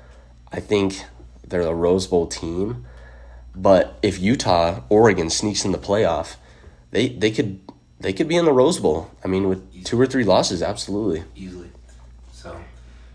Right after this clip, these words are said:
Speaker 2: yeah. But yeah, U S C is gonna be solid. It's gonna be interesting to see kind of, like,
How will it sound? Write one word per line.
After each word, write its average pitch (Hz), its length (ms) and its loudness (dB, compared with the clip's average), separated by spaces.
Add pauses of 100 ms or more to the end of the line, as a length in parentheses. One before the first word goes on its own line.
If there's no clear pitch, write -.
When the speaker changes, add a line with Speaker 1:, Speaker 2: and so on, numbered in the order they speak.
(100)
Speaker 2:
yeah. 98 260 -8 (340)
But 110 100 -8
yeah, 107 80 -6
U 110 180 -8
S 123 100 -8
C 120 60 -12
is 113 80 -10
gonna 107 100 -8
be 101 60 -10
solid. 92 320 -8
It's 90 80 -16
gonna 90 120 -18
be 90 40 -18
interesting 90 340 -16
to 85 80 -18
see - 320 -18
kind - 160 -20
of, - 60 -20
like, - 220 -20